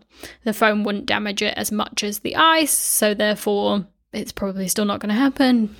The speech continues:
Everything should be fine. We'll just carry on as normal." Because of this, the management decided, "Everything's fine. We're good to have a normal re-entry, and we'll just monitor what's going on."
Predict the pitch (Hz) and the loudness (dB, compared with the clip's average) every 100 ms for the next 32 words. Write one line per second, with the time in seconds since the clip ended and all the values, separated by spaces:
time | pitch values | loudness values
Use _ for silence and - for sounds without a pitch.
0 | - 214 196 202 - - 226 269 254 247 | -4 -2 0 -2 -2 -2 2 4 6 6
1 | 233 220 214 208 196 - - - - - | 4 2 2 0 0 0 0 2 0 -2
2 | - - - - - - _ _ _ _ | -4 -4 -6 -10 -12 -14 _ _ _ _
3 | _ _ - 269 330 254 233 - 202 - | _ _ 0 2 4 2 2 0 0 -2
4 | - - - 220 220 220 269 - 214 220 | -6 -14 -2 2 4 4 2 0 0 -2
5 | 220 - 226 220 214 - - 240 240 226 | -4 -2 0 -2 -2 -8 -2 0 0 0
6 | 262 254 247 240 - 226 214 220 214 220 | 2 4 4 0 -2 -4 0 -2 0 -2
7 | 208 220 208 - - - - 233 247 226 | 0 0 -2 -8 -20 -10 0 4 4 4
8 | 220 220 214 214 208 214 208 208 - 202 | 2 2 2 0 -2 0 0 -2 -6 -6
9 | - 202 - 214 220 - - 214 - - | -4 -6 -6 -6 -6 -8 -8 -10 -8 -6
10 | - - - - - | -6 -8 -8 -8 -8